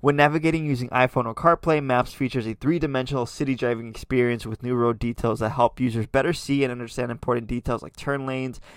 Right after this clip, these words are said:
medians, bike lanes, and pedestrian crosswalks. Transit riders can find nearby stations more easily and pin favorite lines. Maps automatically follows along with a selected transit route, notifying users when it's nearly time to disembark,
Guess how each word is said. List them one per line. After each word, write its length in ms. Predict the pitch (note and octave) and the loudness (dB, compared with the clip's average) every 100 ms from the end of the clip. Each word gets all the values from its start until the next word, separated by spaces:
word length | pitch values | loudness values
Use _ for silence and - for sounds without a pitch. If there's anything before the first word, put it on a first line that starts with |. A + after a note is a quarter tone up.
| - | -8
medians, 640 | C3 C3+ C3 B2+ B2 A2+ - - | 2 2 4 2 0 -4 -4 2
bike 280 | B2 - | 4 2
lanes, 340 | A#2+ A#2+ A#2 - | -2 -2 -2 -6
and 140 | A#2 | -8
pedestrian 500 | - A#2+ B2 - A2+ | 0 2 2 -2 -6
crosswalks. 800 | - C3 A#2 A2+ F#2+ - - - - - - - - | 0 6 6 4 -4 -6 -6 -18 -20 -20 -20 -20 -2
Transit 380 | D#3 D#3+ D#3+ | 2 2 2
riders 300 | B2+ C#3 C3+ | 2 2 2
can 120 | - A#2+ | -2 -2
find 280 | C3 B2+ | 2 2
nearby 300 | B2 A#2+ A#2 | 0 2 2
stations 460 | A2 C3 B2 C#3 A#2+ | 2 2 0 0 -6
more 200 | A#2 A2 | -4 -2
easily 480 | C#3 D#3+ D#3 D#3 D3 | 2 2 2 0 0
and 240 | A#2+ A2+ | -2 -4
pin 260 | - B2+ B2+ | 0 0 0
favorite 460 | - B2+ A#2 - - | -2 -2 -2 -6 -2
lines. 480 | C#3 C#3+ C#3+ C#3+ - - - - _ | 0 0 -2 -8 -18 -20 -20 -20 _
Maps 600 | B2+ B2+ C#3 D3 - - - _ | -6 2 2 2 -2 -14 -16 _
automatically 520 | - C3 C3 B2 - A#2+ | 6 8 6 2 0 0
follows 340 | A#2+ A#2 A#2 | 2 2 0
along 400 | A#2 A#2+ C3 C3 | 2 8 8 6
with 180 | A#2 A2+ | 0 -2
a 80 | G#2+ | -4
selected 520 | - A#2+ A#2+ - - | 0 2 2 -2 -6
transit 360 | - A#2 A2 - | -4 -4 -4 0
route, 260 | D3+ F3+ - | 2 2 2
notifying 460 | B2 B2 B2 A#2 | -2 0 0 0
users 400 | A#2+ A#2 A#2+ A2 | -2 -2 -2 -4
when 240 | A#2 D3+ D#3+ | -2 0 0
it's 220 | C3+ - | -4 -4
nearly 240 | C3 B2+ | -2 -2
time 260 | B2+ A#2+ A2+ | 0 -2 -4
to 100 | A2+ | -8
disembark, 680 | A#2 - A#2 G2+ D3+ F3+ | -8 -8 -6 -2 -2 -4